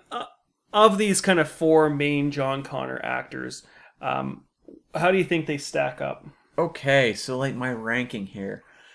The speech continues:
Speaker 2: Um,
Speaker 1: I don't know about a ranking, but just, like,
Speaker 2: Okay.
Speaker 1: i-, if you wanna rank 'em, rank 'em, but
Speaker 2: Yeah, you
Speaker 1: just
Speaker 2: know what? I will rank them. Okay, I think Edward Furlong is the best,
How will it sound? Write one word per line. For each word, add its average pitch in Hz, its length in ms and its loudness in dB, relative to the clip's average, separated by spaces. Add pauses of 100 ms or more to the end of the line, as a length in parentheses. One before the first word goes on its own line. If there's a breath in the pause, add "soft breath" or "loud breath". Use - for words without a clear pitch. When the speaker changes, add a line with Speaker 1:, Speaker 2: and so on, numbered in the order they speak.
(300 soft breath)
Speaker 2:
Um, 185 480 6
Speaker 1:
I 247 80 6
don't 294 120 4
know 262 80 8
about 202 160 6
a 175 60 8
ranking, 135 380 0
but 139 120 -4
just, 196 200 12
like, 147 120 6
Speaker 2:
Okay. 123 220 8 (440 loud breath)
Speaker 1:
i-, - 40 -10
if - 260 0
you 180 80 4
wanna 185 220 8
rank 175 280 4
'em, 185 160 0
rank 156 260 2
'em, 165 140 0
but 214 80 6
Speaker 2:
Yeah, 254 60 4
you 240 60 2
Speaker 1:
just 233 120 2
Speaker 2:
know 247 100 4
what? 240 100 4
I 233 120 4
will 240 220 8
rank 113 300 4
them. - 160 -8 (440 soft breath)
Okay, 143 400 4
I 160 60 2
think 190 280 -2
Edward 185 300 4
Furlong 170 480 4
is 151 140 -4
the 151 100 4
best, 120 580 0